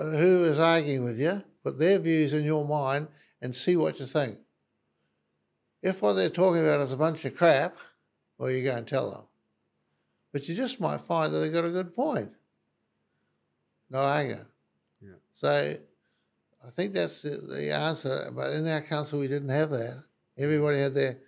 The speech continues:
Speaker 1: fixed idea, bang. I know two of them are very strong-willed.
Speaker 2: Yeah.
Speaker 1: And, uh, nothing happened because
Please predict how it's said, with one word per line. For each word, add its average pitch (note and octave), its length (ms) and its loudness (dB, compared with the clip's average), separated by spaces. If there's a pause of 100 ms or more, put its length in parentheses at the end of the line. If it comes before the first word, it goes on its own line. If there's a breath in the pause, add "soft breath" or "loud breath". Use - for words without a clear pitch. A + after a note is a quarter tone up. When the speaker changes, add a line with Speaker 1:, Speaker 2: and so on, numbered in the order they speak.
(460 soft breath)
Speaker 1:
fixed G#3+ 340 -2
idea, E3+ 520 4
bang. B2+ 560 4 (480)
I D3 100 -2
know C#3 240 0
two D#3 260 2
of C3 140 2
them A#2 100 -6
are A2 80 -8
very D3+ 400 0
strong-willed. A#2 720 -4 (260)
Speaker 2:
Yeah. G2 140 -20 (1500)
Speaker 1:
And, C#3 380 -4
uh, D3+ 460 -2
nothing F#3 420 0
happened G3+ 380 0
because D3+ 580 0